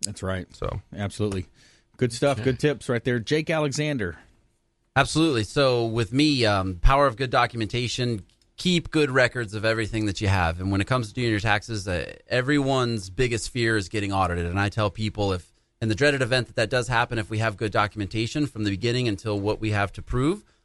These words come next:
Speaker 3: uh, then you're gonna be okay. So receipts are king. Uh, I tell people, keep your bank statements. Uh, don't do the paperless statement. Have them mailed to you every,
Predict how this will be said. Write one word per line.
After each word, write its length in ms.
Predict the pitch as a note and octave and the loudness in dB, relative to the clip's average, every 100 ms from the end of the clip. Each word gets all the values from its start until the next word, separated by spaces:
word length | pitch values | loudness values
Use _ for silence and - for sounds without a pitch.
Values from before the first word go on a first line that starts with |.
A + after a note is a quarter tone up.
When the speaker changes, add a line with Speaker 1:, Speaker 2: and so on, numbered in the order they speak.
| _ | _
Speaker 3:
uh, 220 | G#2 G2 | 0 0
then 140 | G2 C3 | 2 0
you're 80 | C3+ | 0
gonna 160 | F3 | 0
be 160 | D#3+ D#3+ | 2 0
okay. 340 | D3+ D#3 E2+ | 0 -2 -4
So 160 | F2+ G#2 | -4 -4
receipts 480 | G2 F2+ D3 C#3 C#3 | -4 -4 -4 -2 -4
are 60 | |
king. 400 | - D3 C#3 C#3+ - _ _ | -2 0 2 0 -2 _ _
Uh, 220 | F#2+ G2 F#2+ | 0 2 2
I 40 | |
tell 160 | - A#2 | -2 -4
people, 240 | A#2+ F#2+ | -4 -4
keep 220 | - D3+ | -4 -2
your 80 | C#3 | 0
bank 240 | A#2 B2 | 0 0
statements. 580 | - B2+ B2+ B2 A#2 - - _ _ - | -2 -2 0 -2 -2 -6 -14 _ _ -4
Uh, 220 | G2 F#2 | 0 2
don't 300 | F2+ C3 C3 | 2 2 2
do 160 | C#3 C3+ | 0 4
the 100 | A#2 | 10
paperless 420 | - C3+ A#2+ A#2+ | 10 8 0 -2
statement. 420 | - B2 A2 A#2 | 0 0 0 -2
Have 180 | A2+ A#2+ | -2 -2
them 160 | A#2 A2 | -2 0
mailed 220 | A2+ G#2+ | 2 0
to 100 | A2+ | 0
you 120 | A2 | 0
every, 600 | G2 G2 G#2+ A#2 G#2+ G2+ | 2 0 0 0 0 -2